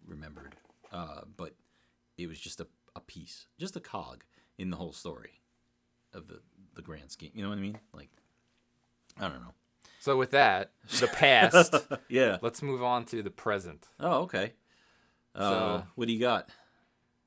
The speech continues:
Speaker 2: So I, I just wanna, I, this is really funny. My,
Speaker 1: Okay.
Speaker 2: my daughter loves Mario.
Speaker 1: Yeah, yeah.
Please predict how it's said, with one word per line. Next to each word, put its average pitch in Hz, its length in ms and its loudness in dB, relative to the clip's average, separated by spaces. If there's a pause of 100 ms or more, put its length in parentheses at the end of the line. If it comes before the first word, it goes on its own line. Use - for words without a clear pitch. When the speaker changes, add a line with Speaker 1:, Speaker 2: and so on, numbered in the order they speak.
(380)
Speaker 2:
So 143 140 2
I, 147 160 6
I 147 120 2
just 131 180 -8
wanna, 131 300 -2
I, 113 140 -4 (160)
this 120 160 -10
is 120 120 -4
really 101 220 -2
funny. 80 420 -8 (200)
My, 104 220 -4
Speaker 1:
Okay. 87 320 -8
Speaker 2:
my 113 180 -4
daughter 101 520 -2
loves 87 440 -6
Mario. 82 500 -10
Speaker 1:
Yeah, 92 200 -2
yeah. 82 180 -10